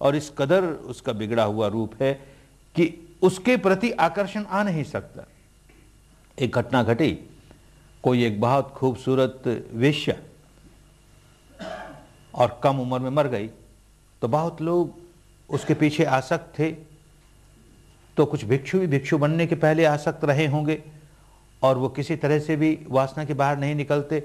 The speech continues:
तो उसकी लाश लावारिश थी, उसके कोई संतान थी नहीं, उसके साथ इस प्रकार कच्चे शमशान में गिरा दी गई। भगवान ने ऐसे साधकों को भेजा वहां पर,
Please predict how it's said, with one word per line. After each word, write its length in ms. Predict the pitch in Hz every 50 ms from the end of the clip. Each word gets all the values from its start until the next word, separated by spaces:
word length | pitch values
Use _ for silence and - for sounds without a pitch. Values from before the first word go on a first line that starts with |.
| - - - - - _ - - _ _ _ _ _ _ _ _
तो 60 | 165
उसकी 480 | 156 - 170 190 185 185 - - 254 226
लाश 380 | 175 160 170 190 190 180 - -
लावारिश 440 | 127 117 117 117 143 165 202 185 143 -
थी, 280 | - 180 196 196 - -
उसके 180 | 123 - 135 113
कोई 140 | - 123
संतान 480 | 110 - 131 120 120 - 156 160 165 160
थी 180 | 160 170 175 175
नहीं, 260 | 175 156 170 165 165 - - - - - - -
उसके 280 | 170 151 - - 156 131
साथ 340 | - 127 113 117 117 -
इस 80 | 131 -
प्रकार 320 | - - 110 110 113 107
कच्चे 300 | 101 - 120 - - 120
शमशान 400 | 104 - 117 113 104 - 127 127
में 160 | 131 131 127 117
गिरा 180 | 123 127 123
दी 160 | 123 120 127
गई। 200 | 117 117 120 120 117 - - - - - - - - - _ _ - _ _ -
भगवान 380 | - 127 147 185 190 185 180 175
ने 80 | 170
ऐसे 320 | - - 160 160 151 156 143
साधकों 440 | - - 135 127 117 - 123 113
को 100 | 95 104
भेजा 280 | 92 110 117 98 87 87
वहां 200 | 78 82 - -
पर, 160 | - - -